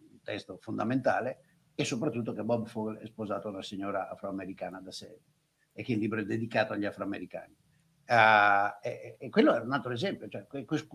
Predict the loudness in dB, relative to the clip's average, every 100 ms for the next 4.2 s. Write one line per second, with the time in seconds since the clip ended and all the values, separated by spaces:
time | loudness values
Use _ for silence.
0 | -12 2 4 4 2 -8 -8 -2 2 4
1 | 4 4 2 2 0 0 2 0 0 -2
2 | -2 -4 -6 -6 -6 -6 -6 -4 -4 -2
3 | -2 -4 -4 -2 0 -2 -2 -2 -2 -6
4 | -12